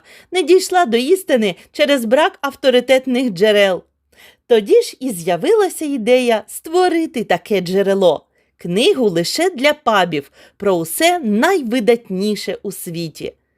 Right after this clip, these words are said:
Відчуваючи відповідальність за достовірність інформації, упорядники першої книги Гіннеса звернулися по допомогу до людей науки. Ризик був величезний, адже замість допомоги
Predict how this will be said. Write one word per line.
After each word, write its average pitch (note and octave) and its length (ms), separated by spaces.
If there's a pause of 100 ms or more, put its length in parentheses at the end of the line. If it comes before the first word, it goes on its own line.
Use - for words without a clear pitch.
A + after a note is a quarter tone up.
(480)
Відчуваючи G#3+ 840
відповідальність E3+ 920
за F3 100
достовірність F3 800
інформації, G3 1000 (280)
упорядники G#3 800
першої F3+ 480
книги E3 340
Гіннеса D4+ 680 (260)
звернулися F3 840
по B3 140
допомогу G3+ 720 (240)
до F3+ 160
людей F#3 340
науки. B3 640 (440)
Ризик B3+ 640
був F3 260
величезний, A#3 1120 (240)
адже A#3+ 300
замість D4 400
допомоги G#3 720